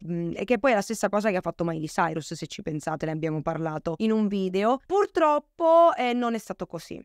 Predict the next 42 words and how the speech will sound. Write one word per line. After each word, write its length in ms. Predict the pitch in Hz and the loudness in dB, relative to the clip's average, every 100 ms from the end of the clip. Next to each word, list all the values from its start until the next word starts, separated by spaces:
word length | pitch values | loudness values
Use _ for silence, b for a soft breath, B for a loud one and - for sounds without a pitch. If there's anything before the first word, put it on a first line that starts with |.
| - | -4
Non 180 | 220 | -2
è 40 | 240 | -2
stato 280 | - 240 247 | -4 -4 -2
così 300 | 294 262 240 | -2 -2 -2
perché 260 | 226 226 | -2 0
la 100 | 220 | 0
stampa 340 | 220 220 214 196 | 2 2 2 2
l'ha 120 | 185 | 0
comunque 340 | 185 185 185 | -2 -2 -2
continuata 380 | 180 170 180 175 | -2 -2 -2 0
a 20 | |
massacrare, 560 | 170 170 - 190 220 214 | -2 -4 -4 0 2 2
addirittura 400 | 190 185 247 233 | 0 -4 0 -2
c'erano 280 | 220 185 185 | -2 -4 -2
le 80 | |
interviste 580 | 196 202 214 220 277 - | -2 -2 -2 -2 -2 0
in 120 | 220 | 0
cui 280 | 247 269 226 | 0 0 0
usci-, 240 | 190 - 208 | -2 -6 -4
in 280 | 202 202 | -2 0
cui 140 | 226 262 | 0 0
intervistavano 720 | 214 208 202 226 233 202 190 | 0 -2 -4 -2 -2 0 0
le 120 | 196 | 0
mamme 560 | 240 247 214 220 233 247 | 0 0 0 -2 -4 -6
di, 320 | 196 202 302 | -6 -2 0
delle 260 | 240 269 254 | 2 2 2
ragazzine 520 | 247 294 294 285 247 | 2 0 -2 -4 -4
dicendo: 340 | 233 247 247 254 | -2 -2 0 0
"Questa 380 | 311 302 - | -2 -2 0
ragazza 500 | 285 285 311 311 - | 0 4 2 2 0
ha 60 | 269 | 0
rovinato 460 | 269 277 285 285 277 | 0 0 0 0 -2
mia 160 | 254 | -4
figlia, 440 | - 285 294 269 247 | -4 -4 -2 -2 -2
porterà 460 | 240 - 247 262 | -2 -4 -2 0
mia 180 | 269 247 | 0 -4
figlia 360 | 226 277 254 240 | -2 -2 0 0
verso 280 | 233 - | -2 -2
la 100 | 233 | 2
perdizione." 640 | 220 226 202 196 - 269 240 | 2 0 -4 -10 -4 -2 -2
Insomma, 360 | 254 240 202 | -2 -2 -2
c'era 300 | 196 247 226 | -2 0 0